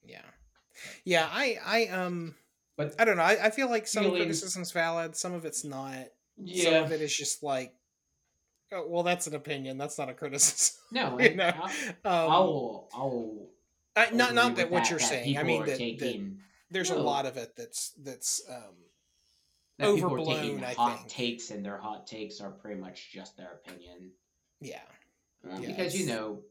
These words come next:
Speaker 2: people get heated with things that they, you know, find sacred, and a lot
Speaker 1: Oh,
Speaker 2: of
Speaker 1: sure.
Speaker 2: anime people will, you know, claim this as a, a sacred, uh,
Speaker 1: Yeah.
Speaker 2: I don't know,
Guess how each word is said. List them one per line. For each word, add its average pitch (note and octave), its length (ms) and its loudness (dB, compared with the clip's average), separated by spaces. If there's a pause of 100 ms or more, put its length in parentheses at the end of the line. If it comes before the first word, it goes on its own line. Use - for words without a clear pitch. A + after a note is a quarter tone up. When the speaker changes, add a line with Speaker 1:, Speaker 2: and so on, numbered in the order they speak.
Speaker 2:
people D#3+ 220 -4
get E3+ 160 -6
heated A2+ 480 -8
with G2+ 140 -10 (460)
things A2 380 -6
that F#2+ 220 -12
they, G2+ 240 -8
you F#2+ 260 -8
know, F2 360 -18 (580)
find G#2 420 -6
sacred, F#2+ 680 -14 (260)
and F#2 380 -12 (160)
a - 40 -12
lot G2 240 -4
Speaker 1:
Oh, A#3 40 -2
Speaker 2:
of - 60 -2
Speaker 1:
sure. - 180 -2
Speaker 2:
anime A2+ 400 -6
people G2 240 -12
will, F#2 520 -10
you A2 140 -14
know, F2+ 300 -16 (640)
claim G2+ 500 -8
this F#2+ 200 -12
as F#2+ 200 -10
a, F#2+ 60 -14
a F#2 440 -12
sacred, G2 720 -14 (140)
uh, F2+ 380 -12 (500)
Speaker 1:
Yeah. A2+ 200 -14
Speaker 2:
I E2+ 100 -20 (100)
don't G2 80 -20
know, - 160 -20